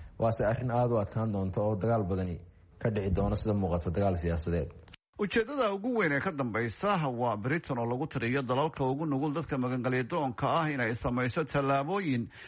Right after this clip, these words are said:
Speaker 2: ay ku hakiso dadka ku soo hamiyaya inay Britain iska dhiibaan. Saameyn intee leeg ayay xeerarkani ku yeelan doonaan dadkaasi? Waa kan mar kale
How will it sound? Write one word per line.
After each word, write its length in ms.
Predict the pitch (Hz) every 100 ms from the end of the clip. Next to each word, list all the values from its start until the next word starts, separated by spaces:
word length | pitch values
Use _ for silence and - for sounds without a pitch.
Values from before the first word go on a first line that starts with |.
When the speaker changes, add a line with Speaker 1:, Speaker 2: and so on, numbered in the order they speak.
| -
Speaker 2:
ay 140 | - 180
ku 120 | 262
hakiso 400 | 208 165 180 185
dadka 300 | 190 214 180
ku 120 | 156 208
soo 200 | 190 175
hamiyaya 540 | 143 156 160 143 143
inay 160 | 131 117
Britain 400 | 107 151 147 135
iska 260 | 123 -
dhiibaan. 560 | 156 131 131 165 135 - _ - _
Saameyn 420 | - 120 120 131
intee 320 | 123 117 147
leeg 340 | 139 131 160 143
ayay 340 | 113 123 120
xeerarkani 520 | 101 120 143 139 120 117
ku 100 | 156
yeelan 360 | 131 123 151
doonaan 340 | 127 120 123 123
dadkaasi? 840 | 151 - 123 117 - 147 123 113
Waa 320 | 143 139 123
kan 220 | 120 156 143
mar 140 | 156
kale 360 | - 117 120